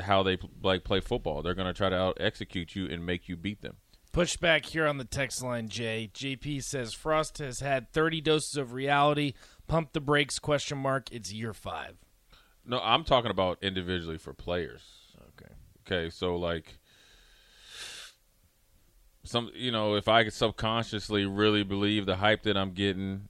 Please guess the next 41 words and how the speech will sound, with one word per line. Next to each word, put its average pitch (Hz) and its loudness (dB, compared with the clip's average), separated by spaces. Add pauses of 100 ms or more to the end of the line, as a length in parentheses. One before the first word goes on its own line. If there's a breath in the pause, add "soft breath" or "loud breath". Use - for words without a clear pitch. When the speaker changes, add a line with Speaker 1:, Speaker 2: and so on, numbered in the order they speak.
(160)
Speaker 1:
and 92 0
it's, - -6
and 123 -2
sometimes 160 0
you 117 -4
can, 110 -4 (540)
I, 113 -8
I 135 -2
mean, 131 -4
like 123 2
I 110 2
said, 135 2
I 98 6
wanna 107 2
pump 110 -2
the 101 0
brakes 101 2
in 98 -6
the 87 -6
sense 101 -6
of 85 -4
I, 95 2 (1300)
I 95 4
believe 98 0
in 104 -4
the 98 -2
guys 101 4
that 101 0
I 101 4
know 101 2
down 104 0
there, 107 -2
that 95 0
I, 95 4 (380)
uh, 76 -6
you 98 -8
know, 90 -2 (300)
spend - -6
some 101 -10
time 101 0
with. 107 0